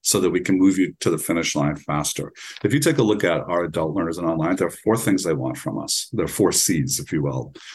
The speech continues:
So one is, "I need a credential that unlocks an opportunity." That's an obvious one. "I'm doing this with some sense of urgency." So completion time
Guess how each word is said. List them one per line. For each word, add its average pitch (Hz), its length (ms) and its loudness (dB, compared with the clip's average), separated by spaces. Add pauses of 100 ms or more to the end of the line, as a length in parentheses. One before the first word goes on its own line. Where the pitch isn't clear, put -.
So 101 220 2
one 104 200 6
is, 87 360 2
"I 101 40 4
need 104 140 6
a 110 40 6
credential 85 500 0
that 78 140 -4
unlocks 76 340 0
an 78 80 -2
opportunity." 69 460 -4
That's 71 240 -4
an 82 60 -2
obvious 69 360 -4
one. - 240 -8 (540)
"I'm 110 140 2
doing 117 320 6
this 95 200 4
with 92 120 2
some 98 160 2
sense 87 240 -2
of 76 100 -2
urgency." 80 480 0
So 92 160 2
completion 139 480 2
time - 240 -6